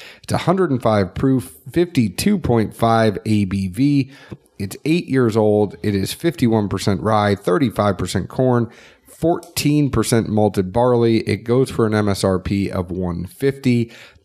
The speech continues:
And this sample was provided to us. It was a media sample provided by Heaven Hill Distillery. So thank you all for the sample.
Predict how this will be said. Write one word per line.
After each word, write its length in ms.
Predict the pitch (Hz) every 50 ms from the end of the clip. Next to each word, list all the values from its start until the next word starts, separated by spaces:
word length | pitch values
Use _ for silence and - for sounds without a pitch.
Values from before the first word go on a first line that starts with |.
| _ _ -
And 240 | - 135 135 131 135
this 240 | 160 165 156 -
sample 440 | - - 156 165 160 123 - 147 143
was 240 | 127 127 127 120 110
provided 840 | - - - 117 98 87 98 95 104 110 117 127 135 131 - -
to 260 | - - 110 107 104 95
us. 340 | 90 95 110 - - -
It 340 | - _ _ _ _ _ -
was 100 | - 90
a 40 | 92
media 400 | 90 101 113 123 127 127 123 113
sample 420 | - - 104 101 95 - 117 120
provided 500 | 117 - 110 95 90 92 98 98 101 98
by 320 | 98 95 90 90 90 92 95
Heaven 300 | 95 98 95 98 95 92
Hill 220 | 98 107 107 110
Distillery. 600 | 104 107 117 - - - 170 165 139 117 104 92 87
So 140 | - -
thank 300 | 90 - 151 156 156 131
you 100 | 139 143
all 220 | 135 131 131 127 123
for 340 | 120 - - 120 117 113 110
the 160 | 90 101 98
sample. 580 | - - - 170 180 147 - 160 156 151 143